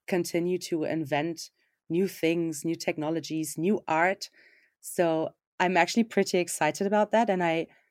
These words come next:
I don't think there's anything to be afraid of. As curators and as humans in general, I'd say we need to stay adaptable and willing to adjust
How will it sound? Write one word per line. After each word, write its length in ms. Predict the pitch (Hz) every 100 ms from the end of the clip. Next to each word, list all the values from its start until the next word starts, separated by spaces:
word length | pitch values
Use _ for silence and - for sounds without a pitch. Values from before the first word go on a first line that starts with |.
| _ _ _ _ _ _ _ _ -
I 100 | 196
don't 320 | 139 185 196
think 220 | - 208
there's 280 | 170 160 151
anything 400 | 147 156 143 160
to 120 | 147
be 160 | 139 139
afraid 320 | 139 - 143
of. 260 | 175 190 - _ _ _ _ _ -
As 240 | 170 165
curators 600 | - - 175 160 - 220
and 140 | 185 170
as 120 | 160
humans 340 | - 196 202
in 100 | 156
general, 640 | 143 143 185 160 143 143 143 _ _
I'd 160 | 156 151
say 420 | - 151 147 147 151 _ _ _ _ -
we 140 | 196
need 180 | 180 180
to 80 | 233
stay 340 | - 170 156 156
adaptable 680 | 156 147 147 208 269 339 _ _ _ -
and 280 | 175 165 165
willing 320 | 160 156 175
to 400 | 185 - 160 160 -
adjust 540 | 151 - 160 233 -